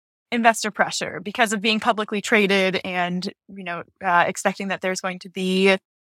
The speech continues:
disclosures coming from, requirements coming from the S E C, having internal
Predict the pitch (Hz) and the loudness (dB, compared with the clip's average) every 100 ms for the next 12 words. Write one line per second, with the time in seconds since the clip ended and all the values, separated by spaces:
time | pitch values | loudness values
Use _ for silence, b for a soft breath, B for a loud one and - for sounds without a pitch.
0 | _ 233 - 240 220 226 254 226 226 220 | _ -6 4 6 6 0 -2 -4 -8 -12
1 | 220 220 208 220 220 220 208 226 208 208 | -12 -10 -4 4 4 4 -4 -8 -6 -4
2 | 196 - 233 339 277 226 202 - _ _ | -4 -4 -2 4 6 6 2 -2 _ _
3 | - 247 233 240 240 233 - 269 262 302 | 4 6 6 4 2 -2 2 2 2 2
4 | 262 254 | 2 0